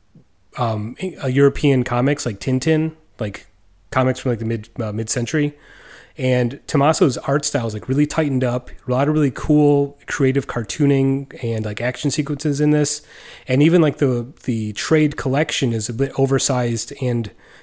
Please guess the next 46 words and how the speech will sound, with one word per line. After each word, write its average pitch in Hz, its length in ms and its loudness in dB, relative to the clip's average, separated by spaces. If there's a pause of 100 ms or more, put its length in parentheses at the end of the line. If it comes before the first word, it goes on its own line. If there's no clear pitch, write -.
designed 127 320 4
to 127 80 0
look 123 160 0
like 117 160 -6
a 104 60 -6
Tintin 110 420 -4
book. 98 280 -14 (260)
So 117 180 -2
it's 113 160 -6
kind - 180 0
of, 170 80 2
like, 143 120 2
a - 20 2
nice, 131 380 0 (480)
um, 110 560 -4
homage 127 420 2
to - 80 -2
that 117 140 -2
type 113 180 -6
of 110 80 -6
style. 104 300 -4
I 104 80 -6
really, 123 340 2
really 117 200 0
enjoyed 107 280 -4
it 104 80 -6
overall. 98 440 -8 (1500)
And 151 140 2
then 170 140 4
I 156 140 4
read, 143 380 4
uh, 127 140 4
Redlands 139 460 2
number 117 160 0
six - 500 -2 (220)
by 110 120 -4
Jordie 117 300 0
Bellaire 127 600 2
and 101 160 -8
Vanessa 113 320 -4
Del 113 160 -4
Rey. 135 240 4
This 120 180 -4
is 104 60 -12
the 113 100 -8
last 131 460 -4